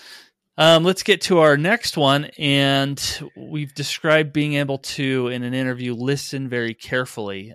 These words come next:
um, making sure you're not cutting people off with early answers. I have known people that, um, I don't know if it's because they're antsy or anxious or whatever, but they usually kinda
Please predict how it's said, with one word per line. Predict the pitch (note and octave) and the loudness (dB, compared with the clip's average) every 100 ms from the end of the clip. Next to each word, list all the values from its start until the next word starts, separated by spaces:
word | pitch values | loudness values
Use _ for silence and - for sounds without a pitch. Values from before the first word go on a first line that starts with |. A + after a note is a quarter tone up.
| - | -18
um, | A2 G2+ G2 G2+ G#2+ _ _ _ _ | -12 -10 -10 -12 -16 _ _ _ _
making | A#2+ A#2 - B2 B2+ | -12 -10 -8 -8 -8
sure | - C3 B2 | -6 -4 -4
you're | A2+ | -4
not | A#2+ A2+ - | -6 -8 -10
cutting | - - C#3 C3 | -10 -6 -4 -6
people | A#2+ C#3 - A2+ - | -8 -12 -8 -10 -10
off | A2 A#2 C3+ - - | -10 -8 -8 -10 -12
with | A2+ A#2 - | -12 -12 -12
early | C3 C3 A#2 - | -10 -8 -10 -12
answers. | G#2 B2+ - F3 G3 - - | -14 -12 -8 -8 -8 -10 -14
I | G#2 G#2+ B2 - | -14 -12 -14 -12
have | A#2 A2+ | -10 -10
known | B2 B2 B2 | -10 -10 -10
people | C#3 C3 B2+ B2 | -12 -10 -10 -6
that, | A#2+ A2+ - _ _ _ _ _ _ _ - | -4 -4 -6 _ _ _ _ _ _ _ -16
um, | A2 G#2+ G#2 - | -10 -10 -10 -10
I | A#2 | -10
don't | A2+ | -10
know | A#2+ | -10
if | A#2+ F#2+ | -10 -14
it's | - | -20
because | - - B2 A#2 - - _ C#3+ | -20 -14 -12 -12 -14 -16 _ _
they're | B2 A2 G#2 - | -10 -8 -10 -8
antsy | B2 D#3+ - F#3+ D3+ | -8 -8 -6 -6 -6
or | E2+ - | -8 -8
anxious | B2 D3 - F3 - | -8 -8 -8 -8 -8
or | D3+ | -8
whatever, | D#3 D3+ D#3 D#3 | -6 -4 -4 -6
but | C#3+ A2+ | -6 -8
they | A#2+ | -6
usually | B2 C3+ C3+ B2+ A#2 A2+ G#2+ _ _ _ _ _ | -6 -6 -6 -8 -8 -8 -12 _ _ _ _ _
kinda | B2 A#2+ G#2+ | -8 -4 -6